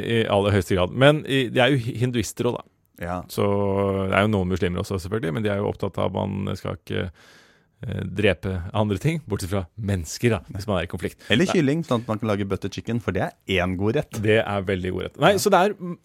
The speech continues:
Speaker 1: mangelen på reaksjoner på at Pakistan faktisk huset, eh, Osama bin Laden, kan også være litt sånn påfallende.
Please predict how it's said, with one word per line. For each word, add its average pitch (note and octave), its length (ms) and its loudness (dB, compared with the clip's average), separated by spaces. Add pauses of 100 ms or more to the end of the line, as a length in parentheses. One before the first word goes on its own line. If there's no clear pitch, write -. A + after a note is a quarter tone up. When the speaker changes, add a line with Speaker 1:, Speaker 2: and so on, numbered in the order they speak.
Speaker 1:
mangelen C#3 560 2
på B2 240 2
reaksjoner C#3+ 560 -2 (480)
på C3 140 4 (180)
at C3+ 380 0
Pakistan C#3 420 0
faktisk - 480 -8
huset, - 560 -2 (400)
eh, A#2+ 720 0 (240)
Osama A#2+ 320 2
bin A2+ 80 4
Laden, C3 260 4 (540)
kan E3+ 320 2
også F3 400 0
være D3 160 4
litt - 80 -4
sånn E3+ 160 -4
påfallende. A#2+ 880 2